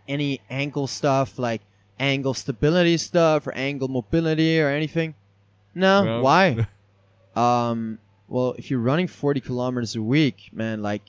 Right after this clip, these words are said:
Speaker 1: your ankles are getting loaded like crazy, and you need to take care of them. Like, if not, it's just a question about time. You'll have nickels.
Speaker 2: Yeah.
Speaker 1: Running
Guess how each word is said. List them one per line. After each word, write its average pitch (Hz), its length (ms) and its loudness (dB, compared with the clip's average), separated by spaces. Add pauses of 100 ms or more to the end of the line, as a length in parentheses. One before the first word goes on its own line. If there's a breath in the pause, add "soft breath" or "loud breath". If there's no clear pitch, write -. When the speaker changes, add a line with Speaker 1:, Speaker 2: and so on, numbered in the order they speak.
(680)
Speaker 1:
your 123 220 -4 (120)
ankles 127 640 -4
are 113 120 -4
getting 127 440 -2
loaded 117 520 0
like 104 340 -8 (340)
crazy, 120 880 2 (540)
and 127 220 -2
you 117 80 0
need 123 200 0
to 123 100 -12
take 123 240 -4
care 131 260 4
of 156 140 0
them. 98 240 -2 (380)
Like, 117 260 0 (260)
if 135 180 -4
not, 131 180 0
it's 139 120 -6
just 139 140 -4
a - 40 -8
question 143 360 0
about 120 200 -2
time. 147 300 -2
You'll 143 160 0
have 131 180 -4
nickels. 135 540 -2 (200)
Speaker 2:
Yeah. 82 200 -12 (420)
Speaker 1:
Running 185 480 2